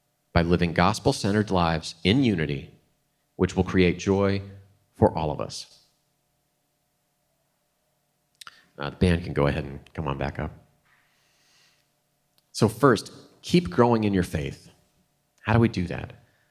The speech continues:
Listen to God and obey. And avoid being overly reliant on a pastor for your spiritual growth. Andy actually wrote that bit in my notes. I didn't, that's,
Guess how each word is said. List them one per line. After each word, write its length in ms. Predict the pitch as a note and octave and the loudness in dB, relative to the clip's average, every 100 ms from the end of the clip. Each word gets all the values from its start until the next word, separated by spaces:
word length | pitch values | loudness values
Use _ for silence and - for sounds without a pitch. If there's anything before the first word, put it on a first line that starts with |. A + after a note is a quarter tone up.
| _ _ _ _ _ _ _ - | _ _ _ _ _ _ _ 0
Listen 560 | G2+ C3 C#3+ D3 D3 D3+ _ _ _ _ _ _ _ - | 2 2 0 -4 -6 -14 _ _ _ _ _ _ _ -2
to 80 | A2+ | 0
God 400 | D2 - C#2+ - - _ _ _ - | 0 -2 -6 -10 -20 _ _ _ -2
and 140 | G2+ | 2
obey. 380 | F#2+ F2 - - - - _ _ _ _ _ _ _ _ _ _ - - - - | 2 2 0 -4 -14 -20 _ _ _ _ _ _ _ _ _ _ -20 -20 -12 0
And 100 | G#2+ | 2
avoid 420 | G2 G2+ D#3 D#3 | 2 4 4 4
being 280 | B2+ B2 A#2 | 2 2 2
overly 360 | G#2+ A2 A2+ A2 | 4 6 4 6
reliant 500 | G#2 F#2 F2+ F2 F2 | 4 4 4 2 2
on 120 | E2+ | 0
a 40 | D#2+ | -2
pastor 540 | - F2 E2+ D#2+ C#2+ | -2 -2 -2 -4 -4
for 220 | - F2 | -2 0
your 120 | D#2+ | 2
spiritual 500 | D#2 - D#2 D2+ C#2 | 0 -2 -2 -4 -4
growth. 380 | D2 D2+ - - - - - - _ - | 0 0 0 -6 -12 -20 -20 -20 _ 2
Andy 380 | G#2+ G2 F2+ F2+ | 4 4 2 2
actually 380 | E2+ - E2 | 0 2 2
wrote 260 | D2+ D#2+ D#2 | 4 2 2
that 200 | D#2+ - | 0 2
bit 240 | E2 D#2 D#2+ | 2 0 -2
in 80 | |
my 120 | D2 C#2+ | -2 0
notes. 560 | D2+ C#2 - - - - | 0 -2 -4 -12 -12 -6
I 100 | C#2+ | -4
didn't, 360 | C#2+ C2+ - | -4 -6 -12
that's, 360 | - - - | -10 -10 -12